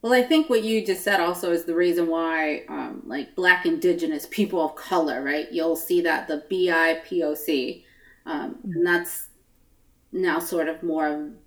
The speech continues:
Speaker 1: the term that people are trying to move towards, right? Because it's, like, Black, Indigenous, and people of color, right? Like that, then that, this way we sort of kind of grab onto a lot more people. Um,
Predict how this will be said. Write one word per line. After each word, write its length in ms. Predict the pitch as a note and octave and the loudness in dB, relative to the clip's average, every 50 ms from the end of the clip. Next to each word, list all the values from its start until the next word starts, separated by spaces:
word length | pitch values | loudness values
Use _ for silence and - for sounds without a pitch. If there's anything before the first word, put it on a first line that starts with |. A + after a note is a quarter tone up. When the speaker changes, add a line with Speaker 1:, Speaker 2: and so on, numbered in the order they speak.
| _ _ _ _ - | _ _ _ _ -2
Speaker 1:
the 160 | E3+ F3 E3+ | 0 0 0
term 380 | E3+ - - F3 E3 D#3+ D#3 D#3 | 0 -2 -2 0 2 2 2 0
that 200 | D3+ D3 - - | -2 -2 -6 -8
people 320 | - - F#3 E3+ F3 F3 F3 | -10 -8 -8 -6 -6 -6 -6
are 140 | F3 E3+ E3+ | -6 -6 -6
trying 240 | - - E3 D#3 | -4 -2 -2 -2
to 140 | D3+ - E3 | -2 -2 0
move 240 | E3 F3 E3+ E3+ - | 2 2 2 2 -2
towards, 380 | - - D#3 C#3+ A2 - - - | -6 -4 -2 -2 -2 -2 -4 -4
right? 180 | D3 C#3 C3+ - | -4 -4 -4 -6
Because 260 | D3 - D3+ D3 D#3+ | -8 -8 -8 -8 -8
it's, 160 | D#3 - - | -8 -6 -6
like, 240 | C#3+ B2 - - - | -8 -8 -8 -8 -4
Black, 360 | D#3 D#3+ E3 F3+ F#3+ - - | 0 2 4 2 2 2 0
Indigenous, 600 | F3+ F3 D3+ F3 F3 D3+ - D#3 D#3+ D3+ D3+ - - - - - - - - _ | 0 0 2 2 0 0 0 0 -2 -2 -2 -6 -10 -20 -20 -20 -20 -20 -18 _
and 140 | - A3 G#3 | -4 -4 0
people 320 | - A3 A3+ - G3 E3+ E3 | 2 2 2 4 2 0 0
of 60 | - | -2
color, 320 | - - - - - - E3+ | -4 -6 -6 -6 -6 -2 0
right? 200 | E3+ F3 F3 E3+ | 2 4 4 4
Like 160 | E3+ E3 - | 2 4 6
that, 340 | F#3+ F#3+ G3 G3 - - - - - - | 8 8 8 6 4 0 -10 -16 -12 0
then 260 | G3 A#3 B3+ B3 B3 | 4 6 6 8 8
that, 220 | C4 B3+ C4 - | 8 6 6 6
this 180 | A#3+ D4+ C#4+ - | 6 4 6 6
way 140 | C#4 B3 A3+ | 4 4 6
we 100 | F#3+ F#3+ | 4 2
sort 200 | - - A3+ G#3 | 2 2 2 2
of 160 | G3+ F3 - | 2 0 -2
kind 200 | - A3 G3+ F#3+ F3 | 0 2 2 4 2
of 80 | D#3 - | 2 0
grab 320 | E3+ E3+ F3 F3+ F3 E3+ E3+ | 0 2 2 2 2 2 2
onto 320 | E3+ E3+ D#3+ - F3 F3 | 0 0 0 0 0 0
a 40 | D#3+ | 0
lot 300 | D#3 D#3+ D#3 D3+ - E3+ | 2 2 0 0 -2 -4
more 220 | D#3+ D3+ D3+ D3 C#3+ | -4 -4 -4 -4 -4
people. 600 | - - G3 - - - - A3 - G#3 G#3 - _ _ _ _ _ _ _ _ _ _ _ _ _ _ _ _ _ _ | -6 -8 -8 -8 -8 -8 -8 -8 -6 -8 -8 -12 _ _ _ _ _ _ _ _ _ _ _ _ _ _ _ _ _ _
Um, 300 | - - - - - - | -14 -14 -14 -14 -16 -18